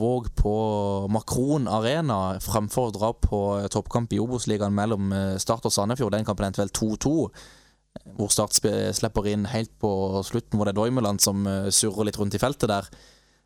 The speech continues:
Eh, jeg fikk en god opplevelse på Makron Arena og festfotball der oppe, så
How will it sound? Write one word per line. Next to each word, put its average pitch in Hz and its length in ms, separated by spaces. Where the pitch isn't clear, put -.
Eh, 113 580
jeg 127 60
fikk 135 140
en 123 80
god 131 200
opplevelse 185 400
på 143 80
Makron 127 320
Arena 120 400
og 107 480
festfotball 123 560
der 123 140
oppe, 135 260
så 131 160